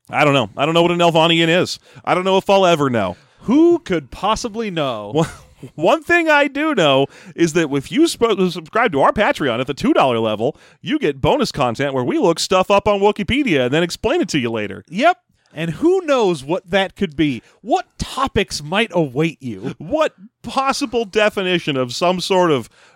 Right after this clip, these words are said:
Speaker 1: weird dog shark could you, could be coming your way?
Speaker 2: No one knows.
Speaker 1: I,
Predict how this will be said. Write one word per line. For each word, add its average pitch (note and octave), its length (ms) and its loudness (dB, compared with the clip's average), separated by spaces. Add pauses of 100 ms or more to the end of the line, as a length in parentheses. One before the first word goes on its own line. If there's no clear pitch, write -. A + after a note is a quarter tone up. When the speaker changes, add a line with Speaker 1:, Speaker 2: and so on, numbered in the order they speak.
Speaker 1:
weird E3+ 580 -8
dog F#3 360 4
shark - 480 0
could E3+ 180 -2
you, F#3 100 -8
could G#3 220 -2
be A#3 100 -2
coming C4 300 0
your C#4 220 2
way? B3+ 420 2 (160)
Speaker 2:
No A2 160 -8
one E3+ 220 -2
knows. F#3 440 2
Speaker 1:
I, C3+ 100 -2